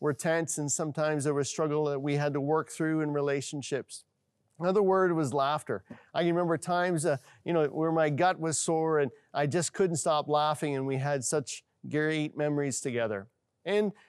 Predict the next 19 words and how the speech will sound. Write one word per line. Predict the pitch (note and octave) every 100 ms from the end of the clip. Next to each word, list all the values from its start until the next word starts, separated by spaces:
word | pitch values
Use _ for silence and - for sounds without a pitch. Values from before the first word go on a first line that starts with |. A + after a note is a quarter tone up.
| _ -
obviously, | G#3+ B3+ B3+ - F3+ F#3+
the | F3
words | E3 F3+ F#3+ E3+
flaws | - D#3+ E3 F#3+ B3 B3 -
yet | G3 F3
faithful | - G3+ G#3 - F#3+
come | G3+ G#3
into | G#3+ G3+
mind | G3 G#3+ A#3 E3
when | D3
we | C#3+
think | D3 D3+
about, | D3 C#3
when | C#3 D3+
I | D3
think | - D#3+
about | D#3 C#3 -
that, | C#3+ D#3+
because, | E3+ D3+ F3 E3+ D3+